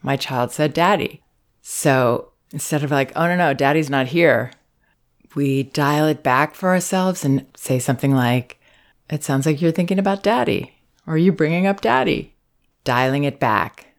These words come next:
and not going with that impulse to correct or fix or avert something that we might feel uncomfortable about, that our child wants daddy and daddy's not here,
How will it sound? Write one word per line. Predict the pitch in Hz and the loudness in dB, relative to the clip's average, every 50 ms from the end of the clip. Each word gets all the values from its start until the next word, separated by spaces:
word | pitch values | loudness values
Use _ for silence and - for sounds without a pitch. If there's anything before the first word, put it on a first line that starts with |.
| _ | _
and | - 143 139 | -4 -2 0
not | 139 135 127 - 135 | 0 0 0 -2 -2
going | - 143 131 135 139 139 139 | -2 0 2 2 2 0 0
with | 135 127 123 - | -2 -2 -2 -2
that | 135 127 120 - - | -2 -2 -2 0 -2
impulse | 131 131 127 123 - 147 127 123 120 - - - | -2 -2 -2 -2 -2 -2 -2 -2 -4 -6 -10 -12
to | - - 147 | -10 -12 -12
correct | - - 156 143 139 131 127 - - - - | -10 -6 -2 0 2 2 0 -2 -6 -6 -6
or | 131 123 | -6 -6
fix | - - 135 131 123 123 - - - - - - - - | -4 0 0 2 2 0 -4 -10 -10 -8 -10 -10 -10 -8
or | - 101 95 107 110 117 127 123 117 - _ _ _ _ _ _ - | -4 -2 0 2 2 0 0 -2 -4 -8 _ _ _ _ _ _ -4
avert | - 139 131 147 147 135 131 - - - - - _ _ | -4 0 4 4 4 4 4 2 -4 -10 -10 -14 _ _
something | - - - 143 131 - - 127 120 113 | -12 -4 -2 -2 -2 0 -2 -2 0 0
that | 127 - - | -2 -2 -2
we | 123 131 | -2 0
might | 120 120 117 117 117 110 - _ _ - | 0 0 0 0 -2 -4 -6 _ _ -8
feel | - - 139 127 | -2 0 2 2
uncomfortable | 120 120 117 - 147 - - - 117 - 113 110 | 2 2 0 0 -2 -4 -4 -6 -4 -2 0 0
about, | - - - - - - - _ _ _ _ _ _ | 0 0 0 0 -2 -4 -8 _ _ _ _ _ _
that | - - 107 | -8 -6 -4
our | 107 110 | -4 -4
child | - - 135 127 120 120 123 | -4 -6 -4 -4 -4 -4 -4
wants | 123 127 127 120 - - | -2 -2 -2 -2 -2 -2
daddy | - 143 127 123 127 120 - | 0 0 0 0 -2 -4 -4
and | 131 120 117 | -4 -2 -2
daddy's | 117 120 120 117 117 | 0 0 0 -2 -2
not | 127 127 117 | -2 -2 -2
here, | 113 131 127 117 - - 120 - | -2 -2 -2 -2 -2 -4 -6 -10